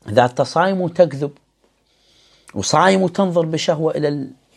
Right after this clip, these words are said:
النساء مثلًا، هاي بالنسبة للرجل، أو بالعكس المرأة تنظر إلى الرجال. "ولا تنازعوا"، الصوم عبادة، مشغول بطاعة الله، وينك وين الخلاف؟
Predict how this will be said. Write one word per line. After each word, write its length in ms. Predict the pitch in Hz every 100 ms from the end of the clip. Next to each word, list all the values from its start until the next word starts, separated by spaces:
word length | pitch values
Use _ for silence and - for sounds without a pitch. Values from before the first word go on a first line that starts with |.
| -
النساء 500 | 147 131 - 127 113
مثلًا، 480 | 123 - 120 117 107
هاي 160 | 113 110
بالنسبة 380 | 107 107 113
للرجل، 360 | 107 104 101 107
أو 120 | 98
بالعكس 420 | 98 - - -
المرأة 260 | 98 101 -
تنظر 360 | - 95 92 -
إلى 140 | 92
الرجال. 360 | - 87 - - _ _ _ _ _ _ - - - -
"ولا 380 | 156 196 240 269
تنازعوا"، 800 | 262 269 269 269 233 254 214 -
الصوم 400 | 135 - 202 214 -
عبادة، 560 | 165 226 240 208 185 - _ _ _ 123
مشغول 420 | 147 131 196 247
بطاعة 500 | 214 202 196 170 165
الله، 360 | 185 185 254 262
وينك 420 | 226 294 302 -
وين 300 | 269 302 254
الخلاف؟ 500 | 220 208 233 240 226